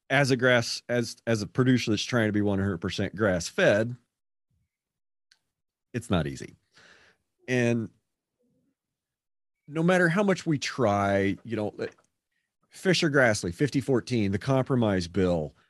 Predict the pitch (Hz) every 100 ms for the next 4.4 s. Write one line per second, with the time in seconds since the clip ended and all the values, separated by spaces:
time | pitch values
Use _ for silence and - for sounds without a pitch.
0 | _ _ 113 98 92 92 92 _ - 147
1 | 127 - 156 139 120 - 69 - _ _
2 | _ _ _ _ _ _ _ _ _ _
3 | _ 170 233 226 123 107 95 90 95 85
4 | 78 69 -